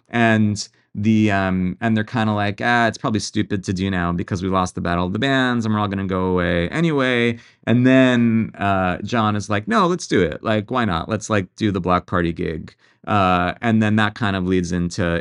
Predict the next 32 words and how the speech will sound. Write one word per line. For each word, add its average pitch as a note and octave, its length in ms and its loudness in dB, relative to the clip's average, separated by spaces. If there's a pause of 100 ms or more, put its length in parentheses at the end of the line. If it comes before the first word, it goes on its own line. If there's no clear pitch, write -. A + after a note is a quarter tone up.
It's G2 140 -4
All F#2 140 0
Good. F2 400 0
And G#2+ 180 -4
so A#2+ 100 -2
then G2 200 0
after C3+ 360 2
It's G2 220 -2
All F#2+ 160 0
Good, F2+ 440 0 (280)
we've G#2+ 240 2
get, G#2 260 0
we A#2+ 120 2
get A2+ 160 2
this G#2+ 180 -2
one, G#2 640 2 (200)
you A2+ 120 -2
know, G2 120 0
further A2 500 2
moment F#2+ 680 0 (460)
where, F#2+ 800 2 (400)
uh, F2 520 0 (260)
where G#2 260 2
the F#2+ 160 -4
black G2+ 340 -2
suits G2+ 280 -4
are G2 160 -2
performing A#2 800 -2
in G#2 120 0
all G#2+ 240 0
their G2+ 160 0
glory F2+ 760 2